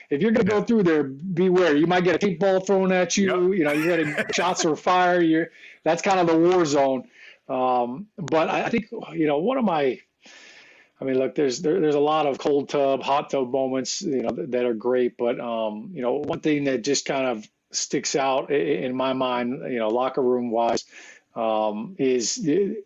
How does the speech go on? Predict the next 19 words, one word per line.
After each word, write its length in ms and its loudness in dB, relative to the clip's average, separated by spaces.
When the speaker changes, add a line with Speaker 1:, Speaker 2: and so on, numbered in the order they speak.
Speaker 1:
the 120 -2
equipment 380 -4
guys. 400 -6
And 280 -2
Speaker 2:
Mm-hmm. 340 -6
Speaker 1:
I 140 -4
think 200 -2
that 160 0
those 240 2
guys 300 0
are 80 2
always 420 2
such 320 -2
a 60 -2
big 260 -4
part 260 -2
of 60 0
the 80 2
team 440 -2